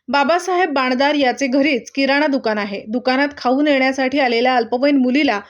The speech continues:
बाणदार याने तिला घरात बोलावून घेऊन स्वतःच्या कडेवर उचलून घेत तिचे अंगावरून हात फिरवून तिचे अंगाशी झटत लज्जास्पद वर्तन केले. या संदर्भात माहिती मिळाल्यानंतर फिर्यादी यांनी मुलीला विश्वासात घेऊन हकीकत विचारली.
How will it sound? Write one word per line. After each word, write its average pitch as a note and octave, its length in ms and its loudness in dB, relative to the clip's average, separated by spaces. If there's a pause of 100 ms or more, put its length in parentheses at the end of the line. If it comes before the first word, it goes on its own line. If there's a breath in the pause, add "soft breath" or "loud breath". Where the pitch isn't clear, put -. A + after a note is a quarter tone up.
(340 soft breath)
बाणदार C4+ 420 2
याने C#4+ 280 2
तिला C#4 240 0
घरात B3 300 0
बोलावून C4+ 540 0
घेऊन C4 280 2
स्वतःच्या C#4+ 680 -2
कडेवर B3 420 0
उचलून C#4+ 400 -2
घेत A#3+ 180 0 (420 loud breath)
तिचे D4+ 220 0
अंगावरून D4 640 2
हात B3 200 -2 (120)
फिरवून B3+ 300 -2
तिचे C4 260 -4
अंगाशी C#4 480 0
झटत C4 420 0
लज्जास्पद C#4 680 0
वर्तन G#3+ 360 -2
केले. G3 180 -4 (500 soft breath)
या D4+ 180 2
संदर्भात F#4 580 0
माहिती C#4+ 280 0
मिळाल्यानंतर B3+ 720 2
फिर्यादी B3 440 0
यांनी D4 360 2
मुलीला B3 380 0
विश्वासात B3 520 -2
घेऊन C#4 320 -2 (360 soft breath)
हकीकत C4 440 -2
विचारली. G#3 360 -2